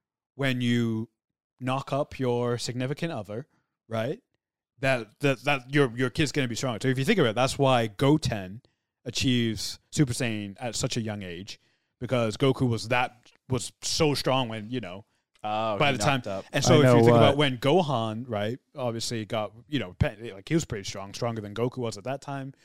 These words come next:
Speaker 1: That's why Pan's so strong. So in theory, uh, you know, it should just keep, they should just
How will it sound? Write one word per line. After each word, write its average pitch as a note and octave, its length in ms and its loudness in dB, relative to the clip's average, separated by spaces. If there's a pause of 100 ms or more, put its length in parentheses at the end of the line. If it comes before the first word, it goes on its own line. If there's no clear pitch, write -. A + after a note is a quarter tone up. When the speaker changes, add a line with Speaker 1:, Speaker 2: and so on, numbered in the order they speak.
(160)
Speaker 1:
That's A2+ 200 -4
why F#2+ 100 -4
Pan's C3+ 440 -2
so C#3 140 -4
strong. B2+ 460 -2
So F#2+ 380 -8 (320)
in E3 100 0
theory, B2+ 600 4 (540)
uh, G#2+ 440 -2 (520)
you D#3 100 2
know, G2+ 320 -4
it C3 160 -4
should D3+ 260 0
just - 280 -4
keep, B2 280 -4
they C3 120 2
should B2 160 -2
just A#2 180 -6